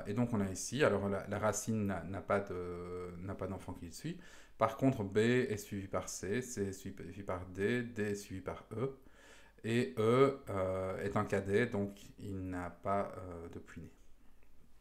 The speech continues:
De même pour les autres. Et puis finalement, on va avoir un lien montant vers le parent. Euh, et donc, on a tous ces liens qui remontent vers les parents.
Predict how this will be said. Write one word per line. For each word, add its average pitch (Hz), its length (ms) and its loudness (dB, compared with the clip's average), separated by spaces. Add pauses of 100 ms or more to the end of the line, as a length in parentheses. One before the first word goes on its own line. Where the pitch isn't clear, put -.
(440)
De 113 100 2
même 98 180 4
pour - 140 -6
les 92 160 -8
autres. - 340 -18 (960)
Et 123 60 -2
puis 175 140 0
finalement, 135 720 10
on 113 60 8
va 110 200 12
avoir 107 600 8
un 107 200 4
lien 107 240 4
montant 113 640 4
vers 110 240 4
le 101 140 6
parent. - 480 2 (880)
Euh, 101 40 -2 (480)
et 101 80 -4
donc, 101 260 0
on 95 140 -2
a 92 140 0 (160)
tous 120 100 -8
ces 107 160 -2
liens 98 320 -2
qui 101 140 -4
remontent 92 480 -4 (160)
vers 95 200 -4
les 92 100 -4
parents. - 200 -10